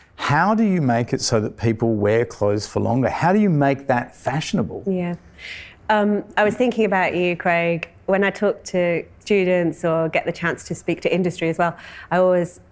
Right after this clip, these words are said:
Speaker 2: show them a picture of you standing on that pile of clothing in Martin Place.
Speaker 1: Yeah, which is, is, what, six tons of clothing that we throw out every ten minutes.
Speaker 2: It's
Speaker 1: Yeah.
Speaker 2: crazy.
Speaker 1: It's
Speaker 2: And I,
Speaker 1: nuts.
Speaker 2: I think there's real power in that image of you standing on this hill of clothes, because people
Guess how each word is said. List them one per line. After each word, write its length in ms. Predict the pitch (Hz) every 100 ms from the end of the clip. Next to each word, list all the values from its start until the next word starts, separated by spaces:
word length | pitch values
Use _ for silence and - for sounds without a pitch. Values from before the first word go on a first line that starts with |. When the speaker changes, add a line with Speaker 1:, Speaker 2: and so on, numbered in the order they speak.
| -
Speaker 2:
show 240 | - 196 180
them 120 | 175
a 20 |
picture 260 | - - 175
of 80 |
you 80 | 170
standing 380 | 165 175 175 160
on 100 | 165
that 140 | 160 -
pile 260 | 170 165
of 200 | 160 -
clothing 320 | - 170 170 165
in 120 | 165
Martin 240 | 160 160
Place. 580 | 175 165 165 - - - -
Speaker 1:
Yeah, 200 | 127 110
which 180 | 95 95
is, 120 | 101
is, 300 | 104 107 110
what, 240 | 120 110
six 260 | - 175 -
tons 280 | 147 135 120
of 80 |
clothing 340 | - 113 107 101
that 80 | 95
we 100 | 98
throw 240 | 110 95
out 80 | 92
every 220 | 87 87
ten 240 | - 90
minutes. 540 | 87 82 - - - - _
Speaker 2:
It's 220 | - -
Speaker 1:
Yeah. 80 | -
Speaker 2:
crazy. 640 | 392 415 403 330 220 165
Speaker 1:
It's 220 | 135 135 151
Speaker 2:
And 100 | 220
I, 60 |
Speaker 1:
nuts. 220 | 294 311 254
Speaker 2:
I 60 |
think 340 | - 302 254 240
there's 260 | 226 214
real 180 | 208 233
power 400 | 220 180 196 196
in 140 | 190
that 220 | 185 170 190
image 320 | 202 208 190
of 80 | 185
you 100 | 180
standing 340 | 180 175 180
on 120 | 175
this 120 | 165
hill 220 | - 175 170
of 140 | 160
clothes, 420 | - 165 190 190
because 300 | - 190 185
people 540 | - 202 - 202 190